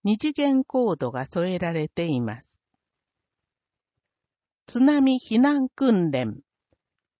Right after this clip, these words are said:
詳細は市ホームページで確認してください。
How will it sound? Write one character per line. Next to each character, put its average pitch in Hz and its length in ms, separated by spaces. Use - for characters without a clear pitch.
詳 294 340
細 247 360
は 220 180
市 196 340
ホ 285 280
ー - 20
ム 277 200
ペ 240 280
ー 202 60
ジ 135 140
で 127 140
確 170 320
認 196 360
し - 140
て 190 140
く 165 140
だ 151 160
さ 123 200
い。 135 120